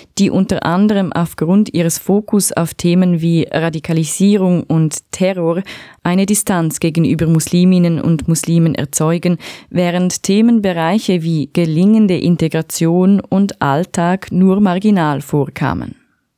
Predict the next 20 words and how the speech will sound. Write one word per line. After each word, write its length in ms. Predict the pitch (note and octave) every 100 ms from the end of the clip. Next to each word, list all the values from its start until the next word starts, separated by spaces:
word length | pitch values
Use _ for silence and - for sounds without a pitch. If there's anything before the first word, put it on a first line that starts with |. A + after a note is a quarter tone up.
| _ _ _ _ -
Die 240 | F3+ -
überaus 520 | G#3+ G#3+ F3+ E3 -
kritische 680 | - E3+ G#3 G#3+ G#3 F3 E3
und 220 | - D#3+
verdächtigende 880 | - D#3 C3 F#3 - F#3 E3+ D#3 D3+
Haltung 460 | D3 D#3+ G#3 F3+ E3
gegenüber 420 | D#3 D#3 D3+ D#3
Schweizer 480 | D#3 D3+ D#3 - D#3
Musliminnen 760 | D3+ D3 E3+ F#3+ G#3 F#3 E3+
und 200 | - D#3+
Muslimen 640 | D#3+ D3+ E3 F#3 G3 F#3 F3+ - - -
und 300 | G#3+ F#3+ -
der 120 | F3+
Finanzierung 800 | F#3 F#3 F#3 - G#3 A3+ G#3 F3+
ihrer 260 | - E3+ E3
Gemeinschaften 880 | D#3+ D3+ D3 G3+ G3+ E3+ E3+ - D#3+
steht 340 | - E3 D#3+
in 160 | - E3+
diesem 280 | D3 C#3 F#3+
Kontext. 960 | - D3 C3+ - - - - - -